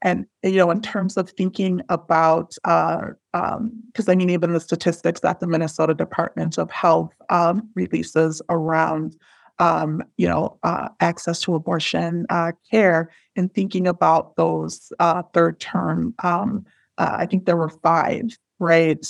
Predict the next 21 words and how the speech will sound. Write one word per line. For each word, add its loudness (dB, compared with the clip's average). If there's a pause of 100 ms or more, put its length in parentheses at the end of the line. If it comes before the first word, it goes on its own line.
uh, 2
within 0
the 2
last 0
report -6
that -6 (100)
came 0
out 4
in 0
terms 0
of 0
thinking 0
about, -2 (380)
uh, 0 (260)
you 0
know, -2
it's -2
less 2
than -2
one 2
percent -4